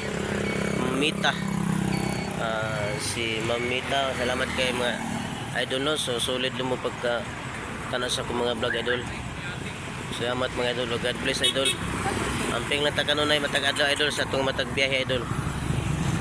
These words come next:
Kaya di lang tumatag na ang panahon, idol. Ampol lang ta kanunay, idol, sa labaw magagahom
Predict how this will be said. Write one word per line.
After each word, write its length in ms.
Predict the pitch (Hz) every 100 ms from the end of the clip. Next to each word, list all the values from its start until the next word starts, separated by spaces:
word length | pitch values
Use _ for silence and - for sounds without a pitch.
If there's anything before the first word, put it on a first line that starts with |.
| -
Kaya 160 | 117
di 160 | 117 123
lang 160 | 135 135
tumatag 400 | 139 135 143 139
na 160 | 139
ang 80 | 135
panahon, 320 | 135 135 139
idol. 240 | 139 165 165 - - - -
Ampol 320 | 135 165 156
lang 80 | 160
ta 80 |
kanunay, 400 | 151 151 156 156
idol, 160 | 147 156
sa 480 | - 143 135 131 131
labaw 240 | 135 147
magagahom 480 | 143 139 139 143 147